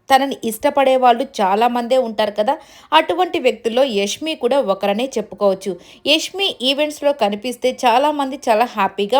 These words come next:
ఫీల్ అవుతూ ఉంటారు. ఇక అదే ఒక సీరియల్‌లో కనీసం ఒక చిన్న గెస్ట్ రోల్ అయినా చేస్తే ఇంకెంత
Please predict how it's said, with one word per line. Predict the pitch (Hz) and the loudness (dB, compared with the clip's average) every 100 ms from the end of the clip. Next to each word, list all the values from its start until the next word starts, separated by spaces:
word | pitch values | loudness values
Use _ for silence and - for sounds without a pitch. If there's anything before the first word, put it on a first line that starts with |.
| 277 | 0
ఫీల్ | 226 214 | 0 2
అవుతూ | 196 208 202 | 2 0 -2
ఉంటారు. | 196 185 175 - - 339 | -2 -4 -6 -14 -8 -2
ఇక | 359 311 262 - 196 | 0 2 0 0 0
అదే | 262 330 | 0 -2
ఒక | 330 311 - | -2 -2 -4
సీరియల్‌లో | 233 262 277 269 269 240 | -4 -2 2 4 4 2
కనీసం | 202 269 349 311 | -2 -2 -4 -2
ఒక | 285 254 - | -2 -4 -6
చిన్న | 269 330 240 202 | -6 -6 -4 -2
గెస్ట్ | 196 - - 330 | -4 -4 0 4
రోల్ | 330 320 | 6 4
అయినా | 330 330 | 2 -2
చేస్తే | 277 269 294 214 180 | -4 -2 -4 -4 -6
ఇంకెంత | 208 254 220 294 | -2 0 0 -2